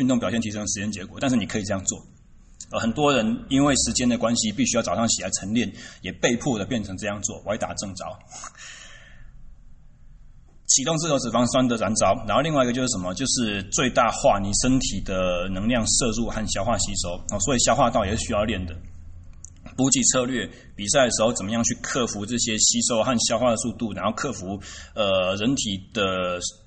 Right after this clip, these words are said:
口感对于食物或补给品的这种口感上的疲乏，得到最有效、最新鲜的刺激。哦，这些就会是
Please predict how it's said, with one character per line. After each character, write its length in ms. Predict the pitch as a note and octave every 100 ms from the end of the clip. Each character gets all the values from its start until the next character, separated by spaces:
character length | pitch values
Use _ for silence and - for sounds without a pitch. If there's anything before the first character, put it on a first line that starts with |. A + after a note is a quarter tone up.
| - - -
口 320 | - G2 C3+ -
感 180 | F2+ E2 - - -
对 140 | C#3+ A2
于 420 | G2+ G2 G#2 G#2+ G#2+ - - _ - - _ - - _ _ _ _ -
食 460 | - - - B2 B2+
物 140 | D3+
或 160 | A#2+ C#3
补 140 | A2+ A2
给 160 | A#2+
品 140 | A2 F#2
的 80 |
这 60 | A2
种 100 | A2
口 160 | - A2
感 180 | G#2
上 120 | B2 A2
的 60 |
疲 200 | F#2+ G2+ G2
乏， 180 | E2 F#2+ - - - - _
得 160 | A#2 A#2+
到 160 | C#3+
最 220 | A#2+ D3+ G#2
有 120 | F#2+
效、 160 | B2
最 160 | A2+ B2+
新 160 | A#2 A2+
鲜 140 | A#2+
的 60 | A2
刺 180 | B2
激。 320 | A2+ F#2 F#2+ - - - _ - -
哦， 160 | F#2 F2+ - - _ - - -
这 220 | - C#3+
些 200 | B2 B2
就 140 | A#2 B2+
会 160 | C3
是 140 | A#2